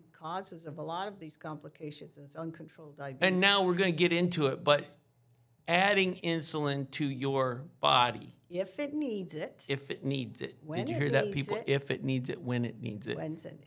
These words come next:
Speaker 2: If
Speaker 1: right.
Speaker 2: that's an, at the appropriate time.
Speaker 1: Yes.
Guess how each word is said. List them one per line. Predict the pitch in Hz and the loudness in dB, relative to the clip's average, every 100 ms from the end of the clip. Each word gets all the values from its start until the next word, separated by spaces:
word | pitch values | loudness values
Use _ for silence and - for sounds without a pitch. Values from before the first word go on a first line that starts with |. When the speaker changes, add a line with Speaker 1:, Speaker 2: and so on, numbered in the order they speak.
| - - | -6 0
Speaker 2:
If | 143 | 0
Speaker 1:
right. | 156 | 2
Speaker 2:
that's | 151 143 | 2 2
an, | 147 143 - | -2 -4 -6
at | 139 | -6
the | 135 | -4
appropriate | 127 - 147 135 - 120 - - | -4 -2 -2 -2 -6 -10 -10 -14
time. | - 135 123 - - | -8 -4 -4 -8 -14
Speaker 1:
Yes. | 160 - 139 - - | -18 -16 -18 -20 -20